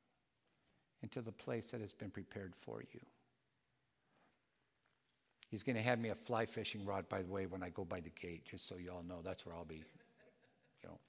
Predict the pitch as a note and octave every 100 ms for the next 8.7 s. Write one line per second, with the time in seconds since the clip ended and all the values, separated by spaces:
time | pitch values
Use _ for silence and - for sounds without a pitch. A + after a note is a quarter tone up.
0 | - - - A2+ - F#2 - F#2+ F2+ F#2+
1 | F2+ D#2 F2 - F2 F2 - - - _
2 | _ - - - - - - - - -
3 | - - - - - - - - - -
4 | - - - - - - _ _ _ _
5 | _ _ _ _ _ _ _ - - A#2
6 | C3 C#3 D3+ - B2 C3+ C3 A#2+ G#2 B2+
7 | A2+ - B2+ - - C#3+ C#3+ C#3+ C#3+ -
8 | C3+ - D3+ C#3+ - G#2+